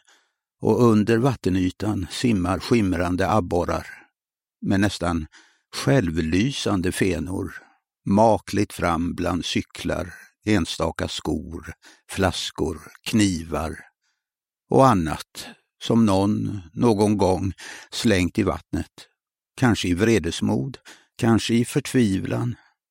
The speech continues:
av misstag, vårdslöshet eller för att dölja något.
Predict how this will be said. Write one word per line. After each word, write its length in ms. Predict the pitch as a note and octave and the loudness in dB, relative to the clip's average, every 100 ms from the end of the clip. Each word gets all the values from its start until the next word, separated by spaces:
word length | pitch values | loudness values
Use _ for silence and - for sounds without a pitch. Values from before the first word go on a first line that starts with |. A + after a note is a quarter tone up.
| _ | _
av 160 | - G#2+ | 0 4
misstag, 920 | A2+ A#2+ - - - G2+ - - F#2+ - _ _ _ _ | 4 4 -2 -8 -4 -2 -2 -4 -10 -14 _ _ _ _
vårdslöshet 840 | G#2+ B2+ - - G2 - B1+ C2 - - _ _ _ _ _ _ _ _ _ _ _ _ - | 2 2 2 -2 -2 0 -2 -2 -6 -20 _ _ _ _ _ _ _ _ _ _ _ _ 2
eller 200 | G#2+ G2 | 4 2
för 180 | - | 0
att 180 | F2 F2 | 0 0
dölja 400 | F2+ G#2+ E2+ E2+ | 2 2 0 -2
något. 380 | F#2+ G2 - - | -4 -6 -10 -20